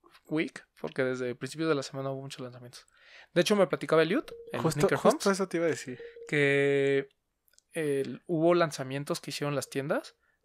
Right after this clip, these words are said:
Speaker 1: donde a la gente le avisaban tipo, no sé, doce de la noche que iban a abrir la tienda a las seis de la mañana exclusivamente para algunos lanzamientos.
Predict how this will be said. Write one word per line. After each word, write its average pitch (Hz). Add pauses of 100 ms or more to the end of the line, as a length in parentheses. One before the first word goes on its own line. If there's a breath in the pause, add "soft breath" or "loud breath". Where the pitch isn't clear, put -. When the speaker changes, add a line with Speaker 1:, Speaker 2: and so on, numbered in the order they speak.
Speaker 1:
donde 131
a 127
la 127
gente 151
le 160
avisaban 139 (140)
tipo, 135
no 123
sé, 117
doce 139
de 139
la 120
noche 139 (600)
que 135
iban 139
a -
abrir 131
la 127
tienda 135
a 123
las 120
seis 139
de 139
la 131
mañana 127
exclusivamente 135
para 127
algunos 135
lanzamientos. 120